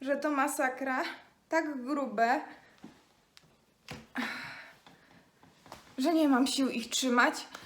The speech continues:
Więc jak widzicie, jest to tylko osiem książek, ale za to naprawdę grubych. Więc nawet nie wiem, czy uda mi się wypełnić ten T B R, ale fajnie by było, gdyby udało mi się przeczytać chociaż jedną, chociaż dwie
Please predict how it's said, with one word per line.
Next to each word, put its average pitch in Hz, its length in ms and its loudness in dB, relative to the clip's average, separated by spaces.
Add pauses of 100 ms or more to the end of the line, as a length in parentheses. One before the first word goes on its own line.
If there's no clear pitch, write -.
(340)
Więc 294 300 0
jak 349 180 2
widzicie, 330 360 0
jest 302 140 0
to 320 80 0
tylko 262 400 0
osiem 370 300 0
książek, 359 500 -4
ale 240 240 2
za 262 100 0
to 247 200 -4
naprawdę 240 520 0
grubych. 277 760 -2 (240)
Więc 269 300 2
nawet 285 300 2
nie 311 140 0
wiem, 285 160 2
czy 269 140 -4
uda 320 220 4
mi 320 100 -2
się 339 140 -2
wypełnić 339 480 -2
ten 320 160 -4
T 311 120 -2
B 294 180 0
R, 302 180 0 (100)
ale 262 160 0
fajnie 285 340 -2
by 233 120 -4
było, 247 280 -2
gdyby 226 240 -6
udało 233 340 0
mi 233 160 -2
się 240 100 -6
przeczytać - 500 -6 (240)
chociaż 392 360 0
jedną, 320 520 2
chociaż 233 360 -2
dwie 220 540 -2